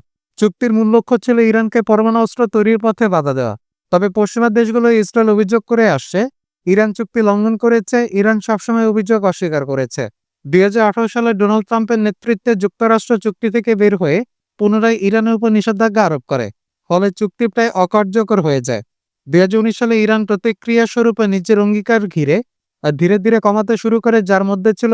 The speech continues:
জাতিসংঘ পরমাণু সংস্থার পরিদর্শকদের প্রবেশাধিকার সীমিত করা। গত জুনে ইসরায়েল ইরানের উপর নজিরবিহীন হামলা চালায়। হামলার লক্ষ্য ছিল পরমাণু সামরিক স্থাপনা, পাশাপাশি আবাসিক এলাকা।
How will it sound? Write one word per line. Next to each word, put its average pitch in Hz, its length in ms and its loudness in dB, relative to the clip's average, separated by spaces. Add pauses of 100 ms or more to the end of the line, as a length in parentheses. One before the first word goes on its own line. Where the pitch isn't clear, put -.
জাতিসংঘ 202 540 -2
পরমাণু 208 380 0
সংস্থার 220 500 -2
পরিদর্শকদের 196 840 -2 (420)
প্রবেশাধিকার 214 640 0
সীমিত 190 260 -2 (100)
করা। 127 200 0 (360)
গত 147 380 0
জুনে 220 260 0
ইসরায়েল 214 320 0
ইরানের 214 360 0
উপর 220 180 -2
নজিরবিহীন 196 640 0 (480)
হামলা 175 280 0
চালায়। 123 320 -4 (360)
হামলার 196 300 2
লক্ষ্য 208 260 0
ছিল 226 180 0 (140)
পরমাণু 220 420 2
সামরিক 214 460 0
স্থাপনা, 151 440 -2 (460)
পাশাপাশি 208 460 -2
আবাসিক 196 400 0
এলাকা। 131 340 -2